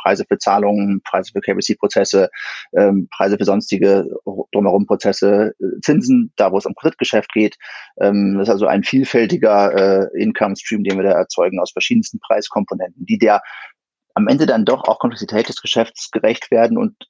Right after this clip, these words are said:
vielleicht versuchen, auch einen sozusagen anreizkompatibles System aufzubauen zwischen unseren Partnern, ähm, und uns, dass wir sozusagen mit den gleichen Incentives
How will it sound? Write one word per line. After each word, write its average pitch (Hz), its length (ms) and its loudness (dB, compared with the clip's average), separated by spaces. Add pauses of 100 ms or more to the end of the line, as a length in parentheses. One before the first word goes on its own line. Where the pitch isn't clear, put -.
(380)
vielleicht - 540 -4
versuchen, 123 400 -2
auch 104 220 0
einen 104 240 -2 (240)
sozusagen 110 360 -4
anreizkompatibles 110 1300 0
System 110 520 0
aufzubauen 98 560 0
zwischen - 260 -4
unseren 92 240 -4
Partnern, 104 540 0 (480)
ähm, 104 200 2
und 101 200 -2
uns, 120 320 4
dass 110 160 0
wir 110 100 2
sozusagen 104 640 -2
mit 98 140 -2
den 104 100 0
gleichen 104 240 0
Incentives - 720 -2